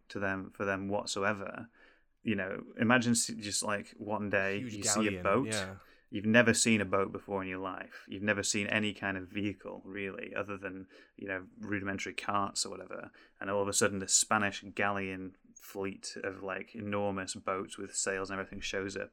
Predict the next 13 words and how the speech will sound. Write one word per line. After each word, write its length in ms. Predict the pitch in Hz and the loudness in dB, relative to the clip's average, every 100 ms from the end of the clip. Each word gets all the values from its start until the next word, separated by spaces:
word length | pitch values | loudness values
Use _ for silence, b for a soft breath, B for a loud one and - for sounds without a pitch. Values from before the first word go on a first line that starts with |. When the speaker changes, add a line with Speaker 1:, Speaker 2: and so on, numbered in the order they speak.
| - | -14
Speaker 1:
on 260 | - 107 101 | -8 -6 -4
the 80 | 98 | -8
Speaker 2:
Guys 240 | 104 104 | -4 -4
in 80 | 101 | -2
Speaker 1:
coast. 100 | 104 | -2
Speaker 2:
shiny 280 | - 104 101 | 0 0 -2
Speaker 1:
You 60 | 98 | -2
Speaker 2:
armor. 160 | 98 | 2
Speaker 1:
know, 180 | 117 98 | 2 2
they 100 | 104 | 0
have 300 | 101 117 - b b b b - | 2 2 0 b b b b -10
absolutely 840 | - 139 135 - 127 120 120 113 101 | 4 4 6 2 2 2 2 0 -2
no 600 | 104 107 110 101 101 | -2 0 2 2 0